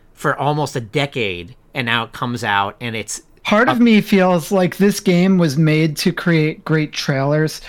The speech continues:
Speaker 2: because, like, if you show someone a five-minute trailer of this game,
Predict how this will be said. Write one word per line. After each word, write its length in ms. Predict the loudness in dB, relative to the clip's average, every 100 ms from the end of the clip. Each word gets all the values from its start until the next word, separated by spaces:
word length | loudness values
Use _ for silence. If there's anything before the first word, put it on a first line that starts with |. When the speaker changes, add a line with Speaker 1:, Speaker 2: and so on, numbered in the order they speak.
| -12 -2
Speaker 2:
because, 260 | 2 2 2
like, 340 | 2 0 -6 -20 -4
if 220 | -2 0 2
you 160 | 2
show 300 | 2 2 2
someone 580 | 2 2 4 6 4 2 0
a 80 |
five-minute 600 | -2 2 2 2 2 0
trailer 680 | 0 -2 0 2 2 2 -2 -8 -2
of 240 | 0 2
this 220 | 0 0 0
game, 420 | 0 2 2